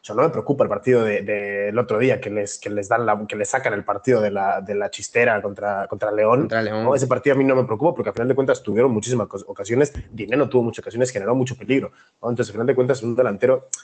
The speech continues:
Speaker 1: si está generando, por mucho que no marque, no te preocupa tanto. Este partido sí que preocupa de Dineno, porque no hace absolutamente nada. El otro día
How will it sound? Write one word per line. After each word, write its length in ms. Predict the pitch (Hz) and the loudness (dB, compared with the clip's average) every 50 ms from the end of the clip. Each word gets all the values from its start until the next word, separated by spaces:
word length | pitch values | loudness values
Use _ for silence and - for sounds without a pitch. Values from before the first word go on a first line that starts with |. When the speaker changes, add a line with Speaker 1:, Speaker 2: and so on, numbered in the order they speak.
| - _ _ | -16 _ _
Speaker 1:
si 200 | - - - 131 | -16 -8 -4 -4
está 180 | 127 - 170 165 | -2 -2 -2 0
generando, 480 | - 175 127 113 113 123 131 147 - | 2 2 4 4 2 4 4 2 2
por 120 | 127 120 113 | 2 2 0
mucho 200 | 127 127 135 - | 0 -2 -2 -4
que 60 | 104 | -4
no 80 | 107 | -4
marque, 360 | 107 117 117 - 151 151 - - | -2 -2 0 0 0 0 -2 -4
no 120 | - 127 123 | -4 -2 -2
te 80 | 110 | -2
preocupa 300 | 104 104 98 113 107 107 | -4 -6 -6 -8 -6 -2
tanto. 300 | 101 123 123 110 107 - - | 0 0 0 0 -2 -8 -10
Este 180 | 104 - - | -8 -6 -6
partido 260 | 107 104 - - 107 101 | -6 -6 -6 -8 -10 -12
sí 80 | - - | -12 -12
que 60 | - | -16
preocupa 360 | - - _ - 123 - - - | -20 -20 _ -14 -12 -10 -10 -10
de 80 | 90 87 | -12 -12
Dineno, 220 | - - 214 - _ _ _ _ | -10 -10 -10 -10 _ _ _ _
porque 180 | _ _ - - | _ _ -14 -10
no 60 | 98 | -8
hace 100 | 104 104 110 | -8 -8 -6
absolutamente 460 | - 107 101 104 98 98 90 - 92 | -6 -6 -6 -6 -6 -10 -12 -10 -6
nada. 180 | 107 123 113 92 | -4 -2 -2 -2
El 60 | 98 | -4
otro 160 | 101 - 107 110 | -6 -4 -2 0
día 140 | 113 104 | 0 -2